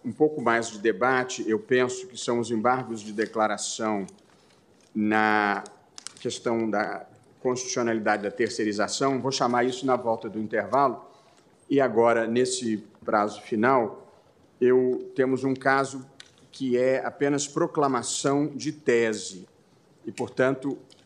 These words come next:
vou apregoar o recurso extraordinário um milhão setenta e cinco quatrocentos e doze, que é originário de Pernambuco. Aqui eu vou relatar brevemente,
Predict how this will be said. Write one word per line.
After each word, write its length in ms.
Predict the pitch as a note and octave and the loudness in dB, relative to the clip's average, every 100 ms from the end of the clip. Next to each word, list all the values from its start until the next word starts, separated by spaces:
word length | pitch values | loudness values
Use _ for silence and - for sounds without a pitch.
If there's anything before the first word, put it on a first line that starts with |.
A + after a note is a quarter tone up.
| _ _ | _ _
vou 180 | - G#2+ | -2 2
apregoar 500 | - B2+ A#2 A2+ C3 | 4 2 2 4 4
o 40 | B2+ | 4
recurso 440 | A#2+ C3 C#3 - | 0 0 -2 -2
extraordinário 760 | - B2+ A#2+ A2 A2+ C3 C3 C3 | 0 4 4 4 4 4 4 2
um 100 | B2+ | 4
milhão 360 | B2 A#2 C3 | 4 6 4
setenta 460 | C3+ C3 A2 B2+ A#2 | 2 -2 0 -2 0
e 80 | G#2+ | -2
cinco 420 | - C#3 C3+ C3 | 0 0 -2 -4
quatrocentos 680 | - A#2+ - - C#3 C#3 A#2+ | 2 2 2 -2 -2 -2 -4
e 60 | C3 | -4
doze, 640 | G2+ B2+ B2+ A#2 - G2 - - - - - - _ | 4 4 4 0 -6 -12 -12 -14 -20 -20 -20 -20 _
que 180 | - A#2 | -4 0
é 100 | A#2+ B2 | 2 2
originário 840 | A#2+ A#2+ A2+ G#2+ A#2+ C3 A#2 G#2 - - _ - - - | 0 0 -2 0 2 4 2 -2 -8 -20 _ -20 -18 -16
de 320 | - A#2 B2+ | -4 -2 -2
Pernambuco. 960 | - - D#3+ D#3 D#3 B2 A2 A2 - - - - - - - - - - - - - _ - _ _ - | -4 4 4 4 2 0 -2 -2 -4 -6 -4 -6 -8 -10 -12 -12 -18 -20 -20 -20 -20 _ -20 _ _ -12
Aqui 680 | - B2 - - E3+ E3 C3+ - | -4 -4 -4 -6 0 0 0 2
eu 140 | C3+ | 0
vou 540 | C3 C#3+ C#3 B2+ G2+ - | 2 4 6 4 -2 -8
relatar 420 | C3 B2 - B2+ | 0 0 2 2
brevemente, 880 | C3 C3 B2 B2 D3 C#3 - A#2 | 4 2 2 2 2 2 -4 -10